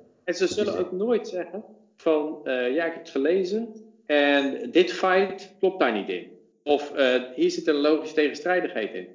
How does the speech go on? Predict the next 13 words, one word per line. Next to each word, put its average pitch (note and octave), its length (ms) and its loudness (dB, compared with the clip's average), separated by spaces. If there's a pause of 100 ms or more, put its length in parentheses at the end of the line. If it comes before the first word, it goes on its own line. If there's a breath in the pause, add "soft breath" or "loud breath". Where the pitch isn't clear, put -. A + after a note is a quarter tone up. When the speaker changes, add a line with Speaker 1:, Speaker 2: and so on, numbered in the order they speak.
(200 soft breath)
Speaker 1:
Ze B2+ 140 -2
zeggen F3 300 2
gewoon, D#3 360 2
die B2 220 -2
bron E3+ 280 6
die A#2 160 2
is G2+ 100 -2
fout. G#2 340 -2
Maar B2 140 2
ze C#3 120 0
zullen D3+ 300 6
nooit G#3 260 4
zeggen, E3 360 0